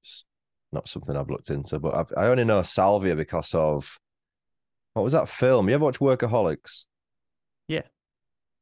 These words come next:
Speaker 1: They made, them three were in a film a couple of years ago. I think it was called Game Over Man, and it was like a Die Hard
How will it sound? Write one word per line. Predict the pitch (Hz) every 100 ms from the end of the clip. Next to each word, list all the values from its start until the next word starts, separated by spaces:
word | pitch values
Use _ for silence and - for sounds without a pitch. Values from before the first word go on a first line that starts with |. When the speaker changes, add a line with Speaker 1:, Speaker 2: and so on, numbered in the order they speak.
| _ _ -
Speaker 1:
They | 110
made, | 117 113
them | 104 113
three | - 107
were | 95
in | 92
a | 87
film | - 98 104 113 - _ _ _ _ _ -
a |
couple | - 98 101
of | 98
years | 95
ago. | 95 95 101 95 _ -
I |
think | - 151
it |
was | 147
called | 139 113 90
Game | 110 98
Over | 98 113 104
Man, | 90 85 82 -
and | -
it | 92
was | 80 90
like | 101 -
a |
Die | - 90 95
Hard | 101 101 104